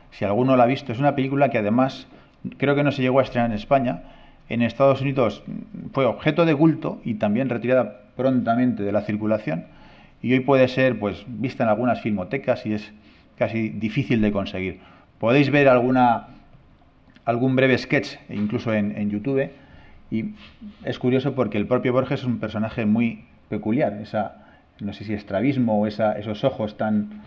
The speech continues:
y ese gesto tan, tan marcado, con esas facciones tan prominentes, está entre la línea, entre divisoria entre lo normal, lo anormal, una persona,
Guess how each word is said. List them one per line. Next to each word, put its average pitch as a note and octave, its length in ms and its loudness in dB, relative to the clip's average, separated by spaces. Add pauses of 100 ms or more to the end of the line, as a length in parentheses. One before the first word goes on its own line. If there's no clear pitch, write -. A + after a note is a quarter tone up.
(240)
y A#2+ 100 -2
ese A2+ 180 -4
gesto A#2 400 -8
tan, G2+ 280 -6
tan G2 160 -6
marcado, G2+ 440 -2
con F#2+ 160 -6
esas G#2 400 -6 (260)
facciones G#2+ 540 -4
tan G#2 160 0
prominentes, G#2+ 720 -2 (500)
está - 300 0
entre G#2+ 480 -2 (100)
la G2 220 -2
línea, G#2+ 480 0
entre G2 420 -8 (240)
divisoria G#2+ 460 -4
entre G#2 200 0
lo G2 80 -4
normal, F2+ 440 -2
lo G#2 80 0
anormal, G2 360 -2
una G2+ 140 -2
persona, G2+ 540 -6